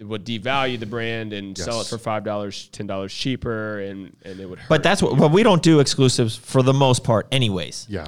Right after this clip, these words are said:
Speaker 1: Yeah.
Speaker 3: So, like, i-, i-, unless you're literally buying massive amounts and it's a long-term partnership, like, you know, we're not, we're not gonna do an exclusive with anyone. We don't ask, as,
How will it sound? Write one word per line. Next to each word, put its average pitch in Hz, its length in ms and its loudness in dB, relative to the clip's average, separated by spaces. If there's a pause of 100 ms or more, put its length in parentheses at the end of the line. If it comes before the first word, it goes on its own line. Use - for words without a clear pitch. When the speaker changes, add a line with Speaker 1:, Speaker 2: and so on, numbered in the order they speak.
(120)
Speaker 1:
Yeah. 98 100 -10 (340)
Speaker 3:
So, 120 220 0
like, 107 340 0 (640)
i-, 131 160 -2
i-, 147 140 2
unless 165 400 4
you're 160 180 6
literally 135 460 4
buying 107 680 2 (220)
massive 117 720 0
amounts 107 460 -4
and 101 120 -8
it's 98 160 -8
a 98 120 2
long-term 104 680 0
partnership, 113 760 -6
like, 90 360 -6 (580)
you 107 80 0
know, 92 100 2
we're 123 200 4
not, 127 220 -4
we're 127 140 2
not 147 140 0
gonna 101 160 -2
do 104 100 -2
an 95 80 -4
exclusive - 340 -10
with 101 120 -10
anyone. 98 200 -10
We 131 120 4
don't 214 200 4
ask, 135 300 0
as, 120 180 0